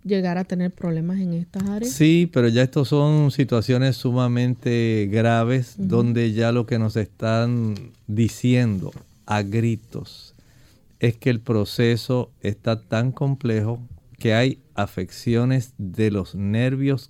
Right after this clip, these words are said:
Speaker 2: que controlan este tipo de víscera,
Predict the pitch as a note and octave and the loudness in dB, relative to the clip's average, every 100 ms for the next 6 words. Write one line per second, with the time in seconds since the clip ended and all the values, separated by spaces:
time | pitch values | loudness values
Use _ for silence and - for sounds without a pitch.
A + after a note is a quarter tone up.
0 | - A2+ G#2 - G#2 F#2+ F#2 - A2 A2+ | -6 -4 -4 -4 -4 -4 -6 -4 -2 0
1 | G2+ F2+ F#2 F#2 _ _ _ _ _ - | -2 -4 -10 -14 _ _ _ _ _ 0
2 | B2 - C#3 B2 C3 A#2+ - B2 A2+ F#2+ | 0 2 2 4 2 2 4 2 2 2
3 | A2+ A2 G#2+ G2+ G2 G2 F#2 F#2+ A#2 C#3+ | 4 4 4 2 0 -2 -4 2 4 4
4 | - G#2+ G#2 C#3 | 2 -2 0 -2